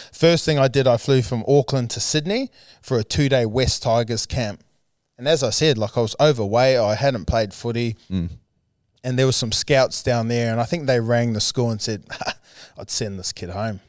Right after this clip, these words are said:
Speaker 1: Like, he's huge. Like, he's overweight." They said, "Oh, we'll, we'll wait till he gets here and look at him." So I did the camp, and then I went up, and then, yeah, I lived in the same house, uh,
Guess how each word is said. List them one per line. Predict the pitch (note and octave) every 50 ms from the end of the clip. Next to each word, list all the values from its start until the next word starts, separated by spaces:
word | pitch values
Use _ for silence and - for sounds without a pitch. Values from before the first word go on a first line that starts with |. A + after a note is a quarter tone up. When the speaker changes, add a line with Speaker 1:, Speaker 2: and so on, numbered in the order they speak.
| _ G2+
Speaker 1:
Like, | F#2+ F#2+ -
he's | - A2 G2 F#2 - - - - -
huge. | A2+ A2+ A#2+ A#2 F#2 - - -
Like, | G#2 F#2+ - -
he's | A#2+ A2+ G2 G#2+
overweight." | G2+ G2 F#2+ F#2+ G2+ G2+ G2+ G2+ G#2 G2+ D#2 - _ - - _ _ _ _ _ _ _ _ _ _ _ _ - - -
They | G#2+ B2+ B2+
said, | - - D3+ C#3+
"Oh, | D3 D3 D3 D3
we'll, | C#3+ C3+ C#3 -
we'll | C#3+ C#3 C#3 A#2+
wait | B2 A#2 A#2+ G2+
till | - B2 A2+
he | G#2
gets | G#2 A2 - - -
here | B2+ A#2+ A2+
and | A2 G#2 G2+ F2 G#2
look | A2+ - -
at | A#2+
him." | A2+ A2 G#2+ G#2+ G#2 G#2 - - - - - - - - -
So | - - B2
I | B2
did | A2+ D3 D#3 B2
the | C#3
camp, | - - - D3 C#3 C#3 C3 -
and | C#3 C3
then | C3 B2+ A#2+
I | A#2
went | A#2 A#2 A#2 A#2 B2
up, | C3+ C#3 C3+ -
and | C3+ A#2 A#2
then, | A#2 A2+ A2+ A2 A2+ G#2 - _ _ -
yeah, | A2+ C3+ D#3 C3+
I | F2+ G#2+
lived | A2+ B2 C3 - -
in | B2 A#2+
the | A#2 A2+ A2 - - -
same | - - C#3 C3+ C3+ C3 G#2+
house, | A#2 C3+ C3+ C3+ B2+ - - -
uh, | C3 B2+ A#2+ A#2 A#2+ A#2+ A#2+ A2